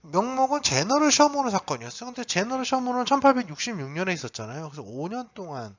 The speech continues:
있었다고요. 오 년 전 얘기예요. 근데 왜 이제서야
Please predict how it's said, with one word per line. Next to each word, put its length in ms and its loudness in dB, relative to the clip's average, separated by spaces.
있었다고요. 680 -16
오 180 -10
년 140 -2
전 260 -6
얘기예요. 380 -6
근데 160 -8
왜 240 0
이제서야 500 -4